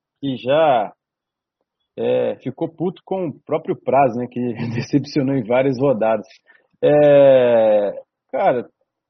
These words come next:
assim, depende da escalação do Flamengo, né? Eu não sei, eu não sei como colocar o Praz. Assim, se o Flamengo for com um time, é, mais reserva,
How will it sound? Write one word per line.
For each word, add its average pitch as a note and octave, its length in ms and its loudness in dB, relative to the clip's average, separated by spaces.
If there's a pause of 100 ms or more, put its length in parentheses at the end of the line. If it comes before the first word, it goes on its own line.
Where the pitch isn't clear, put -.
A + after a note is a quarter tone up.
(600)
assim, G#3 340 -4
depende G#3 420 2
da G#3+ 100 4
escalação A3 460 2
do G#3 160 -6
Flamengo, G3 480 2
né? D#3+ 220 -4 (1200)
Eu C#3 160 -10
não F3+ 240 -8 (320)
sei, D#3 360 6
eu D3 440 -4
não D#3 140 0
sei D3+ 220 -4
como D3 360 -2
colocar D3 320 2
o C#3+ 60 2
Praz. D3 240 2
Assim, E3+ 240 0
se E3 160 0
o F3+ 80 0
Flamengo F3+ 360 0
for D#3+ 140 0
com D3+ 120 -4
um C#3+ 40 -2
time, C3 400 -4 (560)
é, A2+ 160 0
mais A#2+ 280 0
reserva, A#2+ 840 0